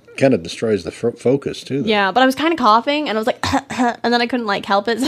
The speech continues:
Speaker 2: I started coughing louder.
Speaker 1: <laughs>
Speaker 2: And then after that, like, one thing happens is, like, my eyes start to water, and if it's
Speaker 1: Mm-hmm.
Speaker 2: really bad, like, I cry out of one eye. Like, it just, like, there's just tears out of one
Speaker 1: Yeah.
Speaker 2: eye, and it's
Speaker 1: I,
Speaker 2: like,
Speaker 1: I know
Speaker 2: "What
Speaker 1: that
Speaker 2: is
Speaker 1: one.
Speaker 2: happening?" <laughs> Like, oh my gosh!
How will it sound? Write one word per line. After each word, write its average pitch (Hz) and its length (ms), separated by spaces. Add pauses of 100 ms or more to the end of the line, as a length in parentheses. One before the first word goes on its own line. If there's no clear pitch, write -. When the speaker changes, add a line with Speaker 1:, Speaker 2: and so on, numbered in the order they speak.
Speaker 2:
I 285 120
started 233 340
coughing 233 340
louder. 226 500
Speaker 1:
<laughs> - 60 (260)
Speaker 2:
And 254 140
then 269 120
after 262 340
that, 214 260
like, 214 180
one 208 220
thing 220 180
happens 226 420
is, 214 100
like, 196 140
my 180 180
eyes 180 240
start 226 240
to 247 100
water, 262 420 (240)
and 262 120
if 123 80
it's 131 140
Speaker 1:
Mm-hmm. 135 60
Speaker 2:
really 214 200
bad, 190 240
like, 196 140
I 180 100
cry 175 320
out 175 140
of 185 140
one 180 180
eye. 180 380 (140)
Like, 180 280
it 190 100
just, - 320
like, - 220
there's 214 200
just 220 240
tears 208 300
out 208 120
of 202 100
one 180 180
Speaker 1:
Yeah. 160 60
Speaker 2:
eye, 120 160
and 202 160
it's - 200
Speaker 1:
I, 160 240
Speaker 2:
like, - 120
Speaker 1:
I 143 40
know 147 60
Speaker 2:
"What 214 180
Speaker 1:
that 220 140
Speaker 2:
is 214 60
Speaker 1:
one. 220 80
Speaker 2:
happening?" 202 680
<laughs> 240 120
Like, 277 300 (600)
oh 220 160
my 240 140
gosh! 214 520